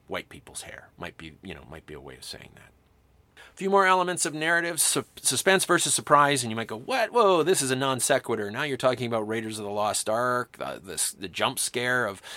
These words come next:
Indiana Jones, uh, you know, walking down the hall, and then the spikes come out, and there's this dead guy on it." Um, yeah, but trust me, we're gonna get, we're gonna get somewhere. Um, suspense versus surprise.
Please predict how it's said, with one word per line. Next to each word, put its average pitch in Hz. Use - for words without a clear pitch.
Indiana 120
Jones, 117
uh, 90
you 98
know, 92
walking 113
down 110
the 98
hall, 120
and 98
then 90
the 82
spikes -
come 123
out, 123
and -
there's 90
this 85
dead 131
guy 131
on 127
it." 127
Um, 92
yeah, 117
but -
trust -
me, 101
we're 92
gonna 98
get, 95
we're 107
gonna 104
get 98
somewhere. 76
Um, 104
suspense 190
versus 147
surprise. -